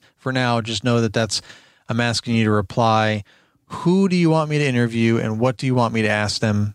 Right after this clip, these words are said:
What questions do you want me to ask them? What do you want me to talk to them about?" And so on. Uh, I, I've always wanted to have this type of interaction with, with you guys. Like, no one ever tells me or asks me anything like that. I just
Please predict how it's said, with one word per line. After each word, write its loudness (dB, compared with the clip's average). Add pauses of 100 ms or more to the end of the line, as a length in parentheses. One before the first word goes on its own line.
What -2
questions -2
do -2
you 4
want 0
me 2
to 2
ask 0
them? 2
What 0
do -2
you 2
want 0
me -2
to -2
talk -2
to -2
them 0
about?" 0
And -4
so 0
on. 0
Uh, 0
I, -2
I've 0
always 0 (360)
wanted 0
to -2
have 0
this -2
type 0
of -2
interaction 0
with, -2
with 0
you 0
guys. 0
Like, 0
no 0
one 0
ever 0
tells 0
me 2
or 2
asks -2
me 2
anything 0
like 0
that. -2
I 2
just -2